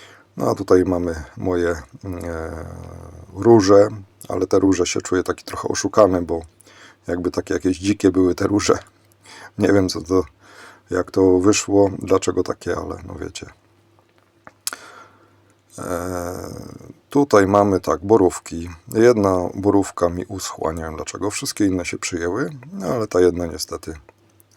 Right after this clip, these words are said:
Nie wiem, czy tam widać było, ale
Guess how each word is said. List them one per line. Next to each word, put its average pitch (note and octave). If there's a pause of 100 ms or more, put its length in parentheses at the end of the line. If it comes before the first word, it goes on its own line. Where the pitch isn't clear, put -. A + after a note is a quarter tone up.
(920)
Nie G#2
wiem, G2
czy F#2
tam F2
widać F2
było, F2
ale D2